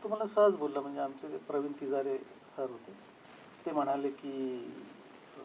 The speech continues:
म्हणे, "तू करशील का काम?" मी त्यांना म्हटलं, "सर, मला, म, म, याचा अनुभव नाही आहे.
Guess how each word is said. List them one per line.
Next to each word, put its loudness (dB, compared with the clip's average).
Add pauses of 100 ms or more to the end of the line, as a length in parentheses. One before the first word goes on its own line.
(640)
म्हणे, -4 (100)
"तू -6
करशील -2
का -2
काम?" -6 (800)
मी -6
त्यांना -2
म्हटलं, 0
"सर, 0
मला, 4
म, -12 (760)
म, -16 (1000)
याचा -4
अनुभव -4
नाही 6
आहे. 4